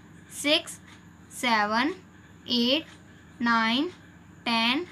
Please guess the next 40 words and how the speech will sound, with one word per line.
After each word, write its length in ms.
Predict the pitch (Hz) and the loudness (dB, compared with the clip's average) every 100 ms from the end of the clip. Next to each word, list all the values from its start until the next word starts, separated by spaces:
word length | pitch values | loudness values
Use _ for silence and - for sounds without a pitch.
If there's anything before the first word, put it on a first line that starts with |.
| - - - - | -18 -20 -14 -4
इलेवन, 540 | 240 220 214 214 302 320 - - - - | 0 0 -2 -2 -4 -4 -18 -20 -16 -4
ट्वेल्व। 320 | 277 247 196 - - - - | 0 0 -2 -12 -20 -14 -8
तो 60 | |
कितनी 280 | 240 269 339 | -2 0 2
साइड्स 300 | 330 330 330 | 6 6 6
हो 60 | 330 | 0
गई 80 | |
बेटा? 200 | 330 320 | 2 4
ट्वेल्व। 440 | 359 359 262 226 196 - - - 254 | 2 2 2 2 2 -10 -20 -2 2
And 160 | 254 | 2
ट्वेल्व 360 | 277 302 320 330 | 6 8 8 8
ही 120 | 370 | 0
कॉर्नर 360 | 392 320 330 359 | 6 6 6 2
होंगे 180 | 330 | 4
ना, 140 | 381 466 | 4 4
क्योंकि 260 | - 254 262 | 2 -2 0
सा-, 280 | 311 294 | 8 8
जहाँ 240 | 262 269 269 | 8 6 6
पे 160 | 277 | 6
ज्वाइन 300 | 302 294 330 | 6 8 8
हो 100 | 339 | 6
रहा 100 | 311 | 6
है 80 | 320 | 6
मीन्स, 260 | 302 349 - | 6 2 0
that 280 | 254 269 311 | 4 4 4
means 220 | 403 359 | 0 2
वो 160 | 277 | 2
क्या 200 | 302 339 | 6 8
है? 120 | 349 - - | 10 10 6
उसका 280 | 269 - 415 | -2 8 8
कॉर्नर 440 | - 254 247 247 | 8 4 4 0
है। 120 | 233 - - - - - - | -2 -4 -14 -20 -20 -20 0
नेक्स्ट 300 | 254 294 320 | 8 8 8
यहाँ 240 | 285 285 294 | 2 4 2
पे 80 | |
देखो 200 | 262 262 | 0 -2
अभी 120 | 262 262 | -2 -4
कितनी 300 | 262 277 285 | -2 0 0
है? 100 | 285 | -2
वन, 580 | - 240 240 247 285 | -4 4 8 8 6